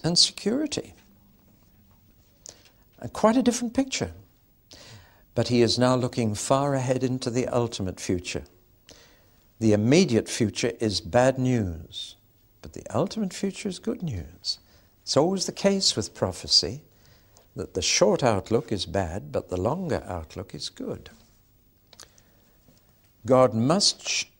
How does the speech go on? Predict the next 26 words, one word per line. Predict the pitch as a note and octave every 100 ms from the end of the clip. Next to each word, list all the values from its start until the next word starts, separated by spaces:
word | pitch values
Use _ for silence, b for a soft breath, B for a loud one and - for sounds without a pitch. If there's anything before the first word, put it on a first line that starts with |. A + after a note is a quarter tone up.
| _
show | - - D3 C3
justice | F#2+ F2+ F3 F#3 - D#3 -
first, | - - F#3 - - - - - _ _ _ _ _ _ _ _ _ _
and | G2 F#2
then | A2 G#2 A2+
later | C#3+ - E2+
he | E2 G2+
can | - A2+
show | - B2+
mercy. | C#3+ B2+ G#2 - D2+ - _ _ _ _ _ _ _ _
That's | A2+ D3 -
the | C#3
theme | - B2+
of | B2+ A2+
Micah. | G#2+ - - _ _ _ b b b -
It | F2+
goes | G2+ - -
all | C3 D3+
the |
way | C#3+ C#3
through. | - B2 G2+ D#2 - b b b _
Justice | F2+ B2 D3+ - D3 - -
is | B2+
the | -
first | A2+ - C3+ - -
thing, | D2+ D2+